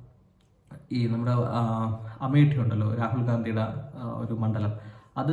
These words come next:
സ്മൃതി ഇറാനി കഴിഞ്ഞ വർഷം ഒരു വർഷം ഒരു ലക്ഷം വോട്ടിന് എടുത്തെങ്കിൽ ഇന്ന് അത് മാറി, ആ, അവിടുത്തെ കോൺഗ്രസിലെ ശർമ്മ എന്ന് പറയുന്ന പുള്ളിക്കാരൻ അത് തിരിച്ചു പിടിച്ചു. So,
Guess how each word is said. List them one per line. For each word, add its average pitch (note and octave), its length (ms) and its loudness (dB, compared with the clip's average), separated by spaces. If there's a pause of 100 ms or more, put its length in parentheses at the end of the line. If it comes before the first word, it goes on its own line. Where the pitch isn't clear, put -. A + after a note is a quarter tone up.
(100)
സ്മൃതി D#3+ 360 2
ഇറാനി D#3 360 2
കഴിഞ്ഞ D3 240 2
വർഷം D3+ 260 2
ഒരു D3 120 4
വർഷം D3+ 320 2
ഒരു D3 180 4
ലക്ഷം D3+ 360 2
വോട്ടിന് C#3+ 280 2 (160)
എടുത്തെങ്കിൽ C#3 640 0
ഇന്ന് G3 260 6 (160)
അത് D3 100 0
മാറി, D3 380 2 (480)
ആ, B2+ 360 -2
അവിടുത്തെ C#3 220 0
കോൺഗ്രസിലെ C#3 460 0
ശർമ്മ B2+ 280 0
എന്ന് B2+ 140 -2
പറയുന്ന A#2+ 240 2
പുള്ളിക്കാരൻ A#2+ 500 0 (120)
അത് C3+ 360 -2
തിരിച്ചു B2+ 220 2
പിടിച്ചു. G2+ 240 0 (1300)
So, C#3+ 60 2